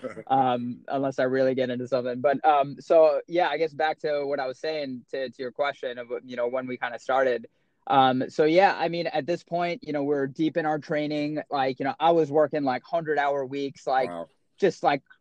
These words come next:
Speaker 2: criminal hours. So, like, you know, D, D had a similar experience, and, you know, it was, it was a tough time, but, like, you know, we, we really wanted to keep this thing going. You know, we were really, we really believed in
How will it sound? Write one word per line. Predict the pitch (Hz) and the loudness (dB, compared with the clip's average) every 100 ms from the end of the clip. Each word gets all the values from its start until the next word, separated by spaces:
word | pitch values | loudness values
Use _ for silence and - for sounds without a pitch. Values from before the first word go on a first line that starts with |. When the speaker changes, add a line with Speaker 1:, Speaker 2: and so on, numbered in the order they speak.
| _ | _
Speaker 2:
criminal | - 196 180 170 147 | -8 -2 -2 2 2
hours. | 139 135 135 135 131 | 4 4 4 4 0
So, | 147 139 | -2 -2
like, | 127 139 131 | 0 0 -2
you | 156 | -4
know, | 131 | -4
D, | 131 143 131 | -4 -4 -4
D | 131 143 | -2 0
had | 139 135 | 2 2
a | 131 | 0
similar | 147 135 135 | -2 0 -2
experience, | 127 - 135 131 127 127 | -2 -2 0 0 -2 -2
and, | 139 131 123 - _ _ _ | 0 0 -2 -6 _ _ _
you | 165 | 4
know, | 165 | 6
it | 160 | 6
was, | 151 | 4
it | 156 | 0
was | 143 | -2
a | 135 | 2
tough | 165 - | 2 2
time, | 165 147 151 147 | 0 0 0 2
but, | 147 139 147 | 4 4 2
like, | 143 135 | 0 0
you | 143 | -2
know, | 131 | -2
we, | 135 139 135 | -2 -4 -2
we | 135 | 0
really | 131 147 147 | 2 4 4
wanted | 143 139 143 131 | 2 0 -2 -2
to | 135 | -6
keep | - 139 - | -6 -6 -4
this | 127 | -6
thing | - 120 | -6 -6
going. | 123 196 185 180 165 156 _ _ - | 4 6 6 2 -4 -8 _ _ 0
You | |
know, | 135 | 2
we | 123 131 | 2 2
were | 131 123 | 2 2
really, | 139 156 151 139 | 4 4 4 0
we | 139 | 0
really | 135 165 151 | 2 4 2
believed | 127 131 139 156 143 151 | 2 2 2 2 2 0
in | 143 131 123 | 0 -2 -2